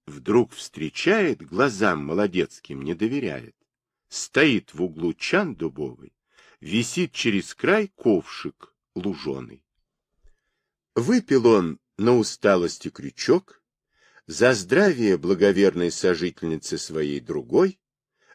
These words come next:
за упокой клеветников и доносчиков своих третий. Разобрало его, зашумело в голове. Ходит по покоям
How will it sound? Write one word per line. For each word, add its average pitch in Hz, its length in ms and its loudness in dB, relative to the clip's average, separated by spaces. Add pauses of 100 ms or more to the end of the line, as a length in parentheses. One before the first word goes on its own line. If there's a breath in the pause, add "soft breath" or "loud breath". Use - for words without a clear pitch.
(120)
за 127 220 6
упокой 196 680 4
клеветников 101 1040 0
и 85 40 -12
доносчиков 151 800 -2
своих 127 440 -6
третий. - 580 -8 (840)
Разобрало 92 880 4
его, 73 360 0 (180)
зашумело 104 800 -2
в 82 80 -14
голове. 71 560 -8 (460 soft breath)
Ходит 110 600 4
по 92 120 -2
покоям 95 800 2